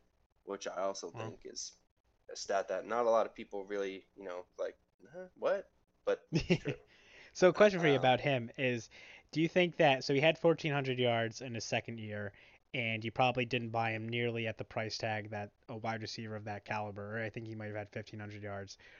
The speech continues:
Speaker 2: right? So people that year underdrafted him, technically, based on where he finished. The next year, people probably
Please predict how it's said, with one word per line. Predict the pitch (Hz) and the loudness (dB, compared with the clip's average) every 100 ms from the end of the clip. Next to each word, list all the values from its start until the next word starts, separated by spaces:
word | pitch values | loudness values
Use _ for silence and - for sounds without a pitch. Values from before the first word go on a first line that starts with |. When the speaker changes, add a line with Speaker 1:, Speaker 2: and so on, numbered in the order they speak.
| - | -6
Speaker 2:
right? | 135 131 120 | 2 2 2
So | 139 123 | 0 0
people | - 131 127 120 113 - _ - | 0 -2 0 -2 -6 -14 _ 4
that | 139 147 | 10 10
year | 147 127 120 - | 8 2 2 0
underdrafted | 143 131 117 107 104 110 | 0 0 0 -2 -2 -6
him, | 110 92 _ _ | -8 -8 _ _
technically, | 127 113 110 107 107 | -2 0 -4 -8 -6
based | 117 117 117 | -4 -4 -4
on | 113 | -6
where | 104 | -8
he | |
finished. | - 110 104 - - _ - - | -6 -8 -8 -12 -16 _ -20 -10
The | 131 | 6
next | 139 147 - | 8 8 4
year, | 131 117 | 2 2
people | 131 117 | -2 -2
probably | 120 120 | -4 -2